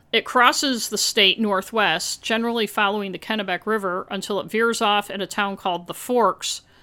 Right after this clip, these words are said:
where the Dead and Kennebec Rivers meet, and then the road goes northwest to the border of Canada in Jackman.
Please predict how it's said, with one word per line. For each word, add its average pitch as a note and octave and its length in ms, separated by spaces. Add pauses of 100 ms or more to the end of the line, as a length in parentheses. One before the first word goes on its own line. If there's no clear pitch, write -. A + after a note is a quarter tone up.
where G3+ 140
the F#3+ 100
Dead G#3 240
and G3 100
Kennebec F#3 420
Rivers G#3+ 380
meet, F3+ 320 (320)
and G3+ 160
then G3 240
the F3 400 (400)
road G#3 380
goes F3+ 280
northwest G#3+ 600
to - 60
the G3+ 80
border F#3 300
of D#3+ 120
Canada A#3+ 580 (380)
in G3+ 100
Jackman. E3 580